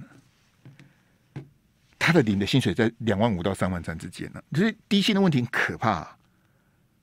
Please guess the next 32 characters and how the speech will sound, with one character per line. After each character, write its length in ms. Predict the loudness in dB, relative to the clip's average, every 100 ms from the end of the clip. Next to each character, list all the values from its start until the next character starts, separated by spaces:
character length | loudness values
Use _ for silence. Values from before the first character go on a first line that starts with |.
| _ _
好， 240 | -16 -14 -16 _ _ _ _ _ _ _ _ _
还 80 | 4
有 60 | 6
人 80 | 6
说 120 | 2
房 240 | 0 -2
价， 300 | -2 -2 -2 -12
好， 140 | -10 -2
在 140 | 0
台 160 | 0 0
北 140 | -2
你 80 | -2
要 100 | -4
不 120 | -4
吃 160 | -4 -4
不 180 | -2 -2
喝 140 | -2
几 160 | -4 -8
年 180 | -8
才， 140 | -8 -8 -6
才 100 | -6
买 160 | -4
得 100 | -6
起 180 | -8 -10
房 180 | -12 -12
子。 140 | -14 -20 _ -20 -20 _ _ _ _ _ 2
那 440 | 4 6 6 2
在 160 | 4 6
韩 160 | 8
国 120 | 8 6
瑜 60 |
选 520 | 4 2 0 -2 -6